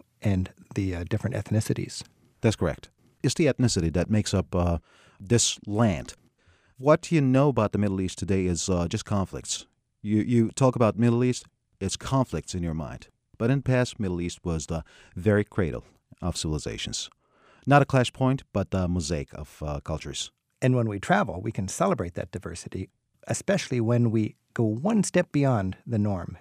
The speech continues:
Speaker 1: and go to a place like Eastern Turkey. Lolly, if you're taking a, a group of Americans to a town somewhere in Eastern Turkey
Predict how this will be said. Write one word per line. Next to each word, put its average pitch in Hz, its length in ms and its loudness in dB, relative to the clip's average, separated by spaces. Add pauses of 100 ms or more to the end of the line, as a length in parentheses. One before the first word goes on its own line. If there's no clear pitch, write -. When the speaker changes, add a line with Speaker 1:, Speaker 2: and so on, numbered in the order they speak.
(120)
Speaker 1:
and 101 120 -2
go 110 120 0
to 104 80 0
a 98 60 0
place 101 300 -6
like 92 180 -6
Eastern 107 320 -6
Turkey. - 340 -6 (440)
Lolly, 131 300 4
if 95 120 -6
you're 165 100 4
taking 139 380 2
a, 104 220 2
a 107 100 -2
group 120 220 2
of 110 100 0
Americans 104 480 0
to - 160 -6
a 95 40 -4
town 110 300 0
somewhere 117 240 2
in 107 60 2
Eastern 104 320 -2
Turkey 104 340 -6